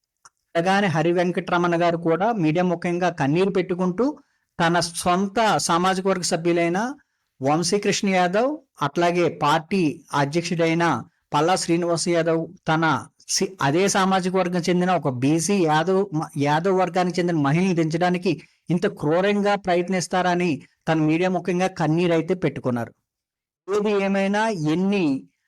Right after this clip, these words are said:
ఎన్ని కుయుక్తులు, యుక్తులు ప్రతిపక్షం అధి-, అధికార పక్షం చేపట్టినా అధికార పక్ష కూటమి చేతిలోకి అయితే విశాఖ మేయర్, విశాఖ మేయర్ పదవి అయితే వెళ్ళిపోయింది. అయితే విశ్వసనీయ వర్గాల సమాచారం ప్రకారము ఈ మేయర్ పదవి అయితే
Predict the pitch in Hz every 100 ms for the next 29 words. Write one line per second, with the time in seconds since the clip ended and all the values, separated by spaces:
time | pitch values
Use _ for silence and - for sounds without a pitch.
0 | _ _ _ _ - 156 196 214 214 -
1 | 202 208 208 208 214 214 208 180 190 190
2 | - 202 196 160 - - 156 175 190 185
3 | - 190 165 165 165 - 151 165 185 180
4 | 180 - 185 139 98 - 160 160 180 170
5 | 175 214 277 _ _ - 143 165 185 190
6 | 196 190 - 180 180 180 180 185 180 165
7 | 165 170 165 151 262 - _ _ 147 165
8 | 202 196 190 170 170 165 165 208 202 185
9 | 180 185 185 165 156 247 220 165 160 123
10 | 117 - _ _ - 214 156 - 175 196
11 | 190 185 170 180 180 156 156 170 180 175
12 | 170 175 170 208 294 _ _ _ - 156
13 | 156 139 151 202 214 208 202 190 180 180
14 | 240 330